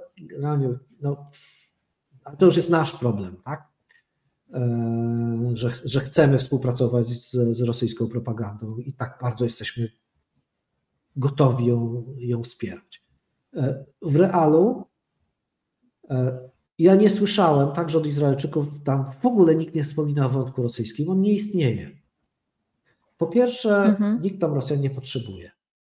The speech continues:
Speaker 1: To znaczy Iran ma wszystko, co trzeba, żeby pomóc Hamasowi zorganizować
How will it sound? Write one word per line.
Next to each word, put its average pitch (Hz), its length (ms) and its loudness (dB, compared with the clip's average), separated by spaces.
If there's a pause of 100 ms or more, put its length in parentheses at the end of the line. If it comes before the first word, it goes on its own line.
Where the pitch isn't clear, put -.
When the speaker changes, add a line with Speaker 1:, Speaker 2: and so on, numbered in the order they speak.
(140)
Speaker 1:
To 139 120 -2
znaczy 147 520 0
Iran 214 440 6
ma 143 120 -2
wszystko, - 680 -6
co - 140 -12
trzeba, 139 840 -4 (600)
żeby 175 380 4
pomóc 175 760 -2 (340)
Hamasowi 147 600 0
zorganizować 135 1160 0